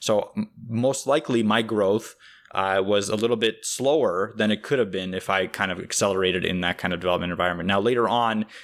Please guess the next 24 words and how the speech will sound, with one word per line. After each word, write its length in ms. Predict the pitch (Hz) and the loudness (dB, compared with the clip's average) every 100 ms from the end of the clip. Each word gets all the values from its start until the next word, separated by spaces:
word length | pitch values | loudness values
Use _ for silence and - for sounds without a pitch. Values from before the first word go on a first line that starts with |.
| - - | -20 -4
I 120 | 107 | -2
would 220 | 107 107 | 0 -2
use 340 | 104 113 104 - | 0 0 0 -2
team 300 | - 147 139 | -2 0 0
members, 480 | 127 127 123 120 110 | 0 2 2 2 2
I 80 | |
would 180 | 107 104 | 0 0
use, 400 | 98 107 101 98 | 0 0 0 0
uh, 420 | 101 92 90 87 87 - | 2 2 2 0 -2 -6
uh, 200 | 85 85 85 | -2 -2 -4
tech 240 | - 123 - | -6 -6 -4
leads 340 | 110 107 101 | -4 -2 -2
and 100 | 101 | -2
stuff 200 | - 104 | -2 0
like 160 | 101 95 | 0 0
that 200 | 95 95 | 0 0
to 60 | 95 | -2
bounce 300 | 98 95 - | -2 -2 -4
stuff 260 | - 98 | -2 0
off 220 | 104 98 | 0 0
of, 200 | 107 101 | 0 0
and 100 | 92 | 0
that 100 | 95 | -2
helped. 380 | 95 110 135 - | 0 0 0 -4